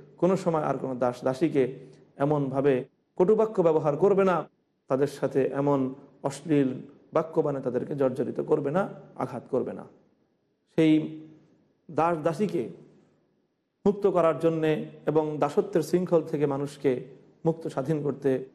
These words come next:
আল্লাহ নবী মুহাম্মদ রাসূলুল্লাহ সাল্লাল্লাহু আলাইহি ওয়াসাল্লাম মানুষকে উদ্বুদ্ধ করেছেন যে তোমরা দাস দাসীদেরকে শিক্ষা দাও, তাদেরকে শিক্ষিত করো।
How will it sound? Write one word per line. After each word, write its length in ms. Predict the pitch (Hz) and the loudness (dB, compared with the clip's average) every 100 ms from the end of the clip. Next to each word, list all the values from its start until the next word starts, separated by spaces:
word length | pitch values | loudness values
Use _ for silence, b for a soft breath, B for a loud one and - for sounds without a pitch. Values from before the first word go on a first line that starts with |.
| _ _ | _ _
আল্লাহ 300 | 147 151 147 | -2 2 2
নবী 140 | 143 | 0
মুহাম্মদ 400 | 139 139 165 147 | -4 -4 -2 0
রাসূলুল্লাহ 640 | 139 135 151 143 135 139 131 | 2 0 -2 -4 0 2 2
সাল্লাল্লাহু 560 | 135 131 127 147 139 | -2 -6 -2 -2 -2
আলাইহি 340 | 123 131 143 135 | -2 0 0 0
ওয়াসাল্লাম 600 | 123 139 131 131 127 123 - _ _ - | -6 -4 -2 -2 -2 -10 -16 _ _ -8
মানুষকে 320 | 127 139 - | -6 -6 -4
উদ্বুদ্ধ 400 | 131 135 170 147 | -4 0 0 0
করেছেন 320 | 143 135 131 | 0 0 0
যে 60 | 131 | -4
তোমরা 200 | 123 127 | -4 -4
দাস 220 | 123 123 | 0 -2
দাসীদেরকে 440 | 117 123 131 123 120 | -2 -4 -2 -4 -6
শিক্ষা 320 | 156 - 127 | -12 -6 -4
দাও, 200 | 107 104 - _ _ _ _ _ _ _ _ | -4 -10 -18 _ _ _ _ _ _ _ _
তাদেরকে 260 | 160 165 165 | 0 0 2
শিক্ষিত 380 | 247 - 226 180 | 0 2 2 4
করো। 300 | 151 131 | 2 0